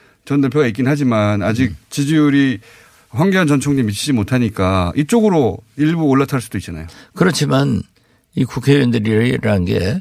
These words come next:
Speaker 1: 예.
Speaker 2: 자기 죽는 길로는 안 갈 거예요. 어, 그러니까 제가 볼 때는 분열이 되는 거예요.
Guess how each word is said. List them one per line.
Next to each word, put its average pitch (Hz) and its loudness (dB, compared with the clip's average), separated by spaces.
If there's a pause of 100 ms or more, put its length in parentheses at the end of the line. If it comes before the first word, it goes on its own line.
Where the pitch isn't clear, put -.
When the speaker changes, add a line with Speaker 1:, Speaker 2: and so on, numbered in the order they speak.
(140)
Speaker 1:
예. 82 -6
Speaker 2:
자기 147 2
죽는 143 0
길로는 120 2
안 92 -4
갈 117 2
거예요. - -6 (720)
어, 98 -8
그러니까 104 2 (420)
제가 135 0
볼 120 -2
때는 110 -2 (240)
분열이 135 2
되는 175 2
거예요. 117 -2